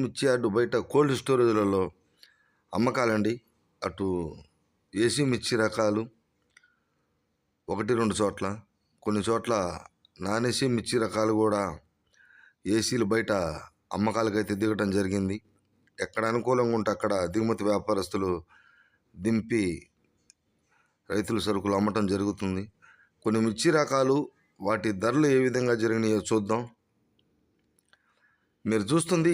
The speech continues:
ఏసీ మిర్చి అండి, ఏసీలో పెట్టిన మిర్చి. రకం వచ్చేసి తేజ, రకం తేజ అండి. క్వాలిటీ మాత్రం డీలక్స్ క్వాలిటీ మిర్చి, డీలక్స్ క్వాలిటీ.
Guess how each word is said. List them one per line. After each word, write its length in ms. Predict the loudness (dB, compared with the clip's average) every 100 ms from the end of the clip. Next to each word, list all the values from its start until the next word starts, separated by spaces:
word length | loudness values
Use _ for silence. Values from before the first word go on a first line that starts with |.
| 2
ఏసీ 180 | 2 2 2
మిర్చి 240 | 0 -2 -2
అండి, 180 | -4 -10 _ _ _ _ _ _ _ -2
ఏసీలో 360 | 0 2 0 0
పెట్టిన 220 | 0 0 0
మిర్చి. 280 | -2 -6 -8 -10 _ _ _ _ -10
రకం 360 | -2 -2 2 4
వచ్చేసి 480 | 2 2 0 0 -2 -4 0
తేజ, 240 | 0 2 -2 -4 _ _ _ _ -20 -20 _ _ _ _ _ _ _ _ -8
రకం 360 | -6 -2 -2 0
తేజ 220 | 0 2 2 2
అండి. 200 | 0 -2 -6 _ 0
క్వాలిటీ 380 | 2 2 2 2 2
మాత్రం 320 | 0 -2 0 -2 -2 0
డీలక్స్ 400 | 2 2 0 -4 0
క్వాలిటీ 300 | 2 2 0 -2
మిర్చి, 240 | -6 -14 -18 _ _ _ _ _ _ _ _ _ _ _
డీలక్స్ 420 | -2 0 0 -2 -2
క్వాలిటీ. 340 | 0 0 -2